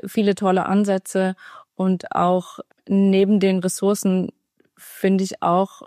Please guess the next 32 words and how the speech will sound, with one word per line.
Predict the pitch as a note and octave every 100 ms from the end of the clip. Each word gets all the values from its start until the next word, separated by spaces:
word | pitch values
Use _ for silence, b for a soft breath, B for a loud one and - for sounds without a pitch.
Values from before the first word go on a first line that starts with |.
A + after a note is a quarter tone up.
| - -
so | F3 F3
eine | F#3 F#3
gewisse | F#3 F3 G3 F#3
Wertschätzung | E3+ F3+ - G3 - F#3 F#3
für | - G3
die | F#3
Bemühungen, | F3 F3+ F#3 G3 G3+ F3+ F3+
die | F3+ F3
an | F3+
den | F3+
verschiedenen | - F3+ F3+ F3+ F3+
Orten | E3+ -
stattfinden. | F3 - A3+ - G3 F#3 F#3 F#3
Also | - F3 F#3
auch | -
so | -
die | F3+
Frage | F3 - F3+ F#3+
nach | F3+ F3
dem, | E3+ E3+
na, | E3
bringt | - F3+ G3+ -
denn | G3
das | F#3 F3+ -
alles | F#3 F3+ F3
überhaupt | F#3 F3 F3 E3+ -
irgendwas? | E3+ F3 F3 E3 - B B B B B
Also | F3+ F#3
auch | - F#3
das | F#3 G3+ G3+
ist | F#3+
sozusagen | - F3 E3 F3+ E3+ F3